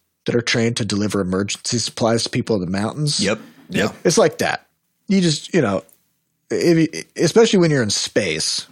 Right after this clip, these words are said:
Speaker 1: like, burritos last a long time. They keep very well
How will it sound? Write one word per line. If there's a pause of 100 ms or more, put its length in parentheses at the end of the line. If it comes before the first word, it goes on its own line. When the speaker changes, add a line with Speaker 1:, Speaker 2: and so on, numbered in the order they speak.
Speaker 1:
like,
burritos
last
a
long
time.
They
keep
very
well